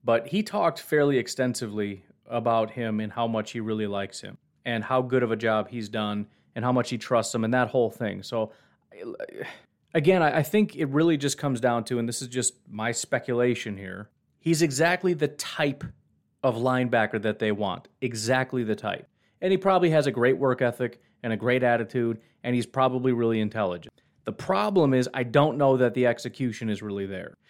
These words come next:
So it might be a no-brainer for them, but I still feel like it's one of those things where it would be great if we could find somebody that is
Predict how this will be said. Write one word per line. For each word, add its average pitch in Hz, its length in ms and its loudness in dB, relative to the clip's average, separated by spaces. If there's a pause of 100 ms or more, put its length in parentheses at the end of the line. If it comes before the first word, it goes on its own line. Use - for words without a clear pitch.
(100)
So 151 200 4
it 143 100 4
might 202 220 0
be 202 100 4
a 165 60 6
no-brainer 131 600 4
for 113 140 0
them, 120 220 2
but 113 80 4
I 113 80 4
still 175 560 2
feel 139 280 0
like 120 180 4
it's 120 120 -6
one 123 160 0
of 117 60 0
those 113 180 0
things 117 200 -4
where 107 140 -2
it 107 40 -2
would 104 100 -8
be 107 100 -6
great 139 340 0
if 120 100 -2
we 113 80 -8
could 107 120 -8
find 113 260 -2
somebody 110 400 -2
that 107 200 -2
is 101 220 -6